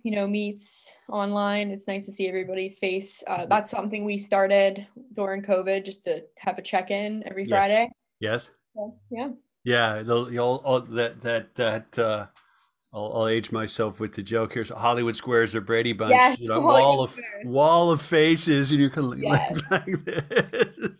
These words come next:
Speaker 1: Yeah.
Speaker 2: But it, it does, it does matter, and it does, it does actually help. I have to say, and, and I think you've been on a number of them as well, the, the Only Influencers group, Gene teed up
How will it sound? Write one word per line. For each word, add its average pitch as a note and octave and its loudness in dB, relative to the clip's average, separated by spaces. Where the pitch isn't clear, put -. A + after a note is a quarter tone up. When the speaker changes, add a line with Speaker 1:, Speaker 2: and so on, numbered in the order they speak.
Speaker 1:
Yeah. A3 -6
Speaker 2:
But E3+ 8
it, D#3+ 6
it D3+ 2
does, C#3+ 4
it C3+ -2
does C#3+ 4
matter, C#3+ 4
and C3+ 2
it B2 0
does, A#2+ -2
it B2 -6
does A2+ 0
actually A#2 -4
help. A#2+ 0
I C3 2
have C#3+ 2
to B2+ -6
say, C3 2
and, A#2 2
and B2 -6
I A#2 -4
think B2 -10
you've B2 -4
been A2+ 0
on A2 2
a G#2+ -4
number A#2 0
of G#2+ -2
them A2 -4
as G#2 -6
well, A#2 2
the, G#2+ 0
the A2+ 0
Only B2+ 2
Influencers A#2+ 2
group, A2+ 2
Gene A2+ 0
teed A2+ -4
up G#2+ 0